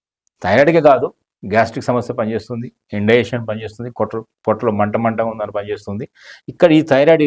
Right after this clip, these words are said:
ఇలా ఈ పాయింట్, ఈ, ఆ, స్టమక్ మెరిడియన్, మెరిడియన్ అంటే శక్తి ప్రసార మార్గం. ఇది కరెక్ట్గా ఈ థైరాయిడ్ ఉన్నటువంటి గ్లాండ్స్ నుంచి ఇలా పోతుంది ఇక్కడికి.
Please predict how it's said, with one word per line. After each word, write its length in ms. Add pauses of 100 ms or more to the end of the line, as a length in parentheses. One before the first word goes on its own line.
ఇలా 260 (180)
ఈ 240 (140)
పాయింట్, 360 (180)
ఈ, 100 (420)
ఆ, 160
స్టమక్ 340
మెరిడియన్, 400 (240)
మెరిడియన్ 400
అంటే 220 (260)
శక్తి 280
ప్రసార 320
మార్గం. 380 (340)
ఇది 180
కరెక్ట్గా 440
ఈ 140
థైరాయిడ్ 540 (100)
ఉన్నటువంటి 460
గ్లాండ్స్ 420
నుంచి 280
ఇలా 180
పోతుంది 340
ఇక్కడికి. 340